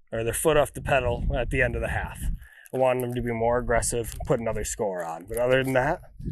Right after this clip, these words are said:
let's keep it tight. Let's keep it quick. Let's go twist the cleat. We're on the throat.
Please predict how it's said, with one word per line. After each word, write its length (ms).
let's 160
keep 200
it 100
tight. 280
Let's 160
keep 200
it 80
quick. 260
Let's 180
go 420
twist 680
the 120
cleat. 420
We're 220
on 200
the 100
throat. 500